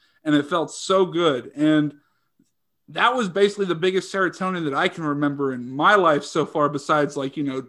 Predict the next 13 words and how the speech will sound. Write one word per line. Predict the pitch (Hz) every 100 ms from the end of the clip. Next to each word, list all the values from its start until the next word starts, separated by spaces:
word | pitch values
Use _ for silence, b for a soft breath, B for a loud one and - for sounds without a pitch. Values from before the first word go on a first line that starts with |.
| -
dropping | 156 165 160 143
acid. | 147 156 151 139
I |
think | 131 143
my | 127
first | 123 156 143 -
time, | 147 135
that | 139 143
was | 135 131
an | 123
amazing | 123 139 156 143 131
experience. | 117 - 127 123 131 131 - b b b b b _
But, | 147 143 139